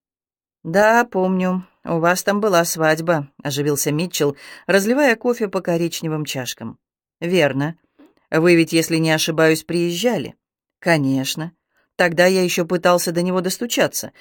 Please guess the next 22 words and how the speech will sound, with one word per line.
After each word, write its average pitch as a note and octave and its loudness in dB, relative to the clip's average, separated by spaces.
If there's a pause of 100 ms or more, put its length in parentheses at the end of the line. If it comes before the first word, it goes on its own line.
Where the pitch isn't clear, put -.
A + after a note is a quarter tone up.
(140)
Кстати, F3 0
давай F#3 2
перейдём C#3+ 0
на C#3 0
«ты». C3 -10 (380)
Мы E3+ 4
ведь D3 -2
всё-таки D#3+ 0
родственники». C3+ -2 (1000)
«Достучаться?» — D3 -4
переспросила C#3 -6
Грейс. C#3 -6 (180)
«В - -10
смысле?» D3+ 2 (840)
«В - -10
смысле D#3 -2
наладить D#3 2
отношения E3 -2
с F#3+ -8
братом», — F#3+ -2
пояснил B2+ -4
Митчелл. C3+ -6